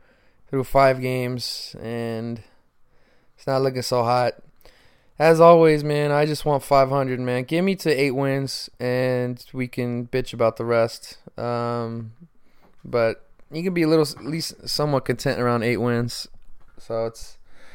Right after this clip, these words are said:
that's all I want, man. That's all I want. Just get me to five hundred, and I'm gonna, I'm gonna want more, but I won't, I won't be content with that.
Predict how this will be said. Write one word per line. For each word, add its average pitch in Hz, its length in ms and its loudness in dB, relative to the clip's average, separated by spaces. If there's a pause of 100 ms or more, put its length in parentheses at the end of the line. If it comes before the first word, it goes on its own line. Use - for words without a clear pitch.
(1120)
that's 170 180 2
all 202 160 12
I 180 60 12
want, 165 260 6
man. 165 240 2
That's 165 140 0
all 170 100 8
I 170 80 8
want. 151 300 2
Just - 120 -8
get 165 120 2
me 185 120 2
to - 140 -10
five 165 260 6
hundred, 147 540 0
and 123 580 -2 (840)
I'm 139 180 0
gonna, 135 400 4 (220)
I'm 160 80 0
gonna 170 100 8
want 156 260 8
more, 202 340 6
but 156 540 4
I 147 60 -2
won't, 151 240 2 (240)
I 139 60 0
won't 143 140 2
be 135 80 -4
content 127 360 -6
with 107 120 -8
that. 95 220 -8